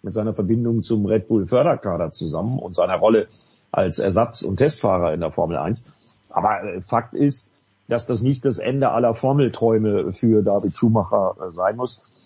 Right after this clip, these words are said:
Aber ich gebe Stefan erstmal nochmal, äh, rundum recht. Obwohl ich mich natürlich über den großen Namen, ähm, in der, äh, kommenden D-T-M-Saison freue. Äh, das ist, äh, ein Haifischbecken.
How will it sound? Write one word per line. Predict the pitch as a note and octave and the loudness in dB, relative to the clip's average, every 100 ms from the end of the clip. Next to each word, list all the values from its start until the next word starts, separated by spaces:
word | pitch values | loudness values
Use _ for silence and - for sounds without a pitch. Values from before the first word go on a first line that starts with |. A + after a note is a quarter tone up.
| _ _ | _ _
Aber | - A2 | 0 2
ich | A2 | 2
gebe | A2 A#2 | 0 0
Stefan | - B2+ B2+ | 2 2 2
erstmal | G#2 A#2 B2 | 0 0 0
nochmal, | A#2 A2+ A2 | 2 0 0
äh, | G#2+ G#2 | 0 0
rundum | F#2+ F2+ F#2+ B2 C#3 - A2+ | 0 -2 2 2 2 0 -2
recht. | F#2 B2+ - - _ _ _ _ _ | 2 0 0 -16 _ _ _ _ _
Obwohl | - G2 D3 | -6 0 2
ich | D#3+ | 2
mich | C3 B2+ | 0 -2
natürlich | C3 - C3+ B2+ - | -4 -2 -2 0 -2
über | B2 | -2
den | A#2 A2 | 0 0
großen | A2 A#2+ A2 | -2 -2 -2
Namen, | G#2+ G#2+ A#2 A#2+ A#2+ A2+ | -2 -2 0 0 0 0
ähm, | - A2+ G#2+ G#2 G#2 G2+ G2+ - | 2 4 4 4 2 0 -2 -10
in | A#2 A#2 G#2+ G#2 | -10 -10 -10 0
der, | G#2 G2+ G2 - | 2 4 2 0
äh, | G2 F#2+ - | -2 -4 -2
kommenden | A2+ A2+ A2 G#2 - | -2 0 -6 -6 -10
D-T-M-Saison | F#2+ G#2 G#2+ G2+ G2+ G2+ F#2+ F#2 F2+ | -2 0 0 -2 -4 -6 -4 -4 -4
freue. | - F#2 A#2 B2+ - _ _ _ _ _ - | -2 2 4 4 0 _ _ _ _ _ -4
Äh, | F#2+ | 0
das | F2+ A2+ - | 2 0 2
ist, | C#3+ C3 - - - | 0 0 -4 -12 -2
äh, | C3+ C3+ B2 - | 2 4 2 0
ein | B2 B2+ B2 - | -2 -2 -2 -6
Haifischbecken. | A2+ C3 - - - E2+ - D#2 | 0 0 0 -4 -4 -10 -10 -12